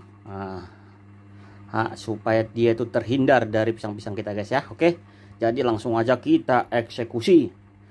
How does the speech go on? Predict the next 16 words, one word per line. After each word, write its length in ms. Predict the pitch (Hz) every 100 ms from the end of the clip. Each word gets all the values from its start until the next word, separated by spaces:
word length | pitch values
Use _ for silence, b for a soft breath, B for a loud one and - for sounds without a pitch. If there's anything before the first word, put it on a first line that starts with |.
| b -
Eksekusinya 800 | 110 104 - 120 110 123 120 110
seperti 320 | 110 107 104 107
ini, 240 | 101 95
guys. 160 | - - - - B B B B
Ini 480 | - 190 185 208 202
pohon 320 | 175 165 160
pisang 320 | 165 160 156
raja 400 | 156 151 127 147
ini, 160 | 165 139
guys, 160 | 139
udah 240 | 131 120 120
capek, 320 | 127 - 156
ya, 80 | 131
guys, 160 | 123
ya, 80 | 131
berbuah. 480 | 123 113 110 113